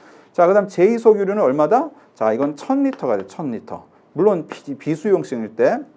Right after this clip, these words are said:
그 다음에 제 삼 석유류는, 그 이거는 여러분들, 어, 육천 리터. 아, 자, 요거는 이천 리터가 되면 이천 리터. 그 다음에 제 사 석유류는 요건 육천 리터가 돼요. 육천 리터.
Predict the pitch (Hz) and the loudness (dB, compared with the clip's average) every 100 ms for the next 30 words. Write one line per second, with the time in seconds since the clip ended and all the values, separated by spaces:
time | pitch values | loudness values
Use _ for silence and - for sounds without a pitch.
0 | _ _ _ 147 170 170 196 180 165 196 | _ _ _ 2 2 4 0 0 -4 -2
1 | 262 262 180 131 107 90 - _ - 139 | -2 0 0 -2 -8 -12 -18 _ -10 -2
2 | 170 185 135 135 143 190 247 269 - _ | -2 2 2 2 2 0 0 -4 -18 _
3 | 104 110 151 - 233 214 143 110 - 95 | -8 -8 -10 -10 -6 -6 -8 -10 -10 -12
4 | 95 _ _ _ _ _ _ _ _ _ | -18 _ _ _ _ _ _ _ _ _
5 | _ _ _ - _ _ - 95 120 139 | _ _ _ -20 _ _ -12 -8 -4 -2
6 | 143 170 - - 233 151 135 107 104 98 | -4 -6 -10 -4 -2 -2 -6 -6 -6 -10
7 | - 113 104 - 98 127 247 - _ _ | -12 -12 -12 -8 -4 -2 -2 -6 _ _
8 | _ - 170 170 - 160 170 - 117 185 | _ -4 -2 -2 2 2 2 -2 -2 0
9 | 170 143 175 196 113 131 180 139 - - | -2 -4 -4 -4 -4 -4 -4 -8 -10 -6
10 | 240 - 113 95 92 - - 101 - 107 | -6 -6 -10 -12 -12 -16 -18 -20 -16 -12
11 | 95 - | -12 -14